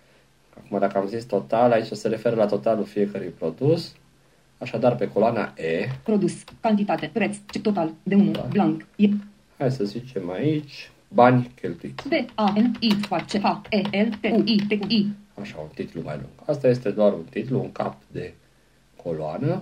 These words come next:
Speaker 2: Enter, blank, E doi.
Speaker 1: E doi. Aici, la E doi, teoretic, am putea face ceea ce am făcut și data trecută, adică să adunăm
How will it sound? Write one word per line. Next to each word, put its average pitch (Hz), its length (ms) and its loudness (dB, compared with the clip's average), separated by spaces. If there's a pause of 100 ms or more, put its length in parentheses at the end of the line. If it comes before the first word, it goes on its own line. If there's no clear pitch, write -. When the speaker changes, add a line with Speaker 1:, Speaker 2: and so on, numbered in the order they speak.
Speaker 2:
Enter, 208 320 2 (100)
blank, 160 400 0 (100)
E 220 120 2
doi. 180 220 2 (540)
Speaker 1:
E 123 160 8
doi. - 220 -6 (160)
Aici, 202 360 6
la 110 240 -2
E 123 200 2
doi, 87 540 2 (680)
teoretic, 143 600 4 (120)
am 139 160 -4
putea 131 280 0
face 135 580 0
ceea 127 140 -2
ce 120 60 -4
am 107 100 -2
făcut 104 280 -6
și - 80 -12
data 98 200 -4
trecută, 87 440 -8
adică 131 280 0
să 131 320 2 (180)
adunăm 101 800 -2